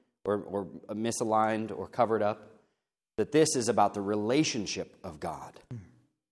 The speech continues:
Follow me? In the restoration of creation. And so restoring the relationship between the created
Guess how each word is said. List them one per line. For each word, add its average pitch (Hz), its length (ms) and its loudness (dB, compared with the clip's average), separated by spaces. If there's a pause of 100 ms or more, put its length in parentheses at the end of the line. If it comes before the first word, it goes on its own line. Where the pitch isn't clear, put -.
(180)
Follow 101 180 8
me? 120 180 0 (200)
In 101 100 -6
the 104 80 -2
restoration 101 720 2
of - 100 -14
creation. 76 400 -8 (400)
And 110 120 -4
so 120 100 2
restoring 120 1120 8 (380)
the 113 100 4
relationship 120 600 2
between 117 300 -2
the 104 60 -2
created 113 760 2